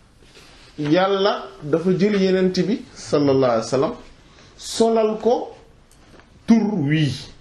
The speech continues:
Loolu naka la demee? Mu ne innahu, ndax moom Yonent bi sallallahu alayhi wa sallam, boo bëggee xam dëgg-dëgg, kama shaa, kéem na mu ko soobee rek, maksuwan ci la solee, ci la ràngoowe,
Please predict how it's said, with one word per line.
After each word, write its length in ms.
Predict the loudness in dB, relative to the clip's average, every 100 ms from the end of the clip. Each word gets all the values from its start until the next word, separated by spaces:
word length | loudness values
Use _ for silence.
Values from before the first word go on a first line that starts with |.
| -20 -20 -20 -20 _ _ _ _ _ _ _ _ _ -20 -20 -12
Loolu 400 | -2 2 2 0
naka 240 | -2 -2 -2
la 100 | -2
demee? 300 | -2 -4 -8 -16 -20 -20 _ -20 -20 -20 -20 -6
Mu 120 | 0
ne 100 | 0 0
innahu, 540 | 0 2 2 0 0 -2
ndax 180 | -2 -2
moom 300 | 0 0 2
Yonent 300 | 2 2 -2
bi 160 | -4 -6
sallallahu 320 | -4 -2 -2
alayhi 140 | -4
wa 60 | -8
sallam, 160 | -8 -12 -20 -20 -20 -20 -20 -20 -20
boo 360 | -12 0 2 2 0
bëggee 320 | -4 0 0
xam 200 | 0 -2 0
dëgg-dëgg, 540 | 0 0 -2 -2 -4 -8 -2
kama 400 | 0 0 -2 -4
shaa, 480 | -2 0 0 -4 -10 -14 -20 -20 -20 -20 -20 -6
kéem 720 | 0 2 2 0 -4 -2 2
na 100 | 2
mu 160 | 2 -2
ko 140 | -2 0
soobee 420 | 2 0 2 0
rek, 200 | -2 -8 -20 -20 -10 -2
maksuwan 640 | 0 0 -2 2 4 2 0
ci 100 | 0
la 120 | 0
solee, 480 | 0 -2 2 2 0
ci 80 | 2
la 160 | 2 2
ràngoowe, 580 | 0 0 2 2 0